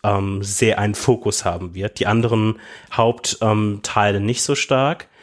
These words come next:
ähm, aber das ist ein, ein Hauptpunkt für mich, ähm, um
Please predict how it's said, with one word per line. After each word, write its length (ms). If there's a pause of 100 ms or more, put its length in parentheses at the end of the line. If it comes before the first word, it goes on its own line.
(380)
ähm, 640
aber 180
das 180
ist 140
ein, 240
ein 220
Hauptpunkt 500
für 160
mich, 460 (440)
ähm, 600
um 600